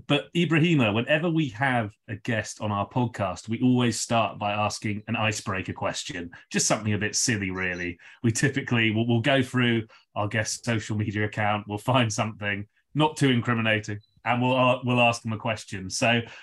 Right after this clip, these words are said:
having looked on your, um, Twitter account, Ibrahima, we can see that you, um,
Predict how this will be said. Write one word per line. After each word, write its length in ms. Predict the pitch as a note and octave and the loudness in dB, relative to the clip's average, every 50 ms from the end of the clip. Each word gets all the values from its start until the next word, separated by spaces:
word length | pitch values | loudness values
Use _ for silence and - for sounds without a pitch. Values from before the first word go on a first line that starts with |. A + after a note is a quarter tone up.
| - - - - - _ | -20 -20 -20 -20 -18 _
having 340 | - D3+ D#3 D3+ F3 E3 E3 | -2 0 0 2 2 2 2
looked 280 | E3 D#3 D3 B2+ - | 2 2 0 -2 -2
on 100 | C3+ C3 | 0 2
your, 240 | C3 B2+ B2 B2 A#2+ | 4 4 4 2 2
um, 160 | A#2+ A#2 A#2 | 0 0 -2
Twitter 320 | G#2+ - C3+ B2+ - B2 A2+ | -4 -4 -6 -6 -4 -4 -4
account, 320 | G#2 - A2 G2+ G2+ G#2 | -4 -2 -4 -4 -4 -4
Ibrahima, 580 | G#2+ G#2 F#2 G#2+ G#2 - G2+ G2+ G2 G2 F#2+ F#2+ | -6 -6 -6 -6 -6 -4 -4 -2 -2 -2 -2 -2
we 120 | G2+ G#2 | -2 -2
can 120 | - A2+ G#2+ | -2 -2 -4
see 380 | G#2+ - - C3 B2+ A#2+ A#2+ | -2 0 0 2 4 4 4
that 220 | A2 A#2 A#2+ - B2+ | 4 2 0 0 0
you, 220 | A#2 A#2 A#2 A2+ | 2 2 4 4
um, 320 | A2+ A2+ A2 G#2+ G#2+ G#2+ | 4 2 2 2 -2 -4